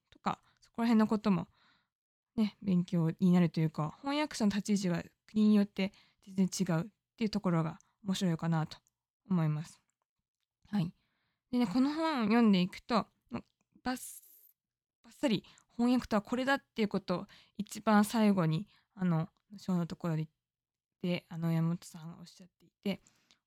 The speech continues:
翻訳とは言語レベルの置き換えではなく、コミュニケーションレベルの転換である。そして、コミュニケーションとは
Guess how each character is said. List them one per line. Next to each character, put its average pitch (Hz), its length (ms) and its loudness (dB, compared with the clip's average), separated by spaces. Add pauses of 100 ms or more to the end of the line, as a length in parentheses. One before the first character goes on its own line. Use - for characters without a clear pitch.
(100)
翻 294 260 -4
訳 302 160 -6
と 294 140 -2
は 196 80 2
言 240 300 0
語 294 100 2
レ 302 120 2
ベ 269 100 2
ル 233 80 2
の 202 100 4
置 190 180 0
き - 40 -20
換 196 160 0
え - 20 2
で 190 80 0
は 175 100 0
な 170 120 -2
く、 - 100 -18
コ - 160 0
ミ 226 80 4
ュ - 40 2
ニ 254 80 -2
ケ 262 180 -2
ー 254 40 -2
シ 269 120 -4
ョ 254 40 0
ン 254 60 0
レ 254 80 -2
ベ 233 100 -2
ル 233 60 0
の 240 60 -2
転 214 140 0
換 180 320 2
で 175 80 0
あ 165 40 -6
る。 - 80 -14
そ - 140 -20
し - 80 -20
て、 - 260 -10 (140)
コ - 80 -6
ミ 208 100 4
ュ - 40 2
ニ 247 80 -2
ケ 240 160 2
ー - 20 2
シ 202 100 -2
ョ 180 40 2
ン 175 80 0
と 175 120 -6
は 175 160 0